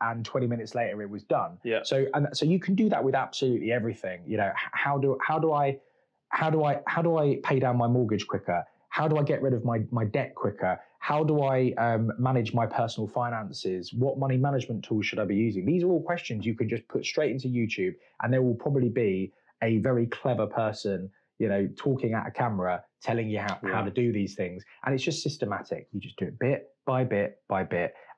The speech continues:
Speaker 2: And it might take you a month, but you do it, and you then suddenly are, are much more in control of, of your accounts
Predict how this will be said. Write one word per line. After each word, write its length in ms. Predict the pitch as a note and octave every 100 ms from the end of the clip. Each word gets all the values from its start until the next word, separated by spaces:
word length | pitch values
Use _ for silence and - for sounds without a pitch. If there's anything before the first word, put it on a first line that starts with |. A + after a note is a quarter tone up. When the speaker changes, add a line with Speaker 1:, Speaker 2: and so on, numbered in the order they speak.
| -
Speaker 2:
And 320 | A#2+ A#2+ A#2
it 120 | - A#2
might 240 | B2+ C3+
take 260 | - A#2 A2+
you 100 | G#2+
a 40 |
month, 400 | B2+ A2 D2 - -
but 260 | A2 G2+ - _ _ _ _ -
you 120 | B2+
do 220 | A#2 D#3+
it, 300 | F#2 C3 - - _ _ _
and 360 | B2 B2 A#2+ A2+
you 100 | A2+
then 140 | A#2 G#2+
suddenly 260 | C3+ A2+
are, 140 | A2 -
are 80 |
much 260 | G#2+ - -
more 240 | C#3 B2 -
in 160 | A#2 A2
control 420 | A2 - A2 G2+
of, 100 | F#2+ -
of 120 | G2+ G2
your 140 | F2+
accounts 560 | F2+ - - A#2+ -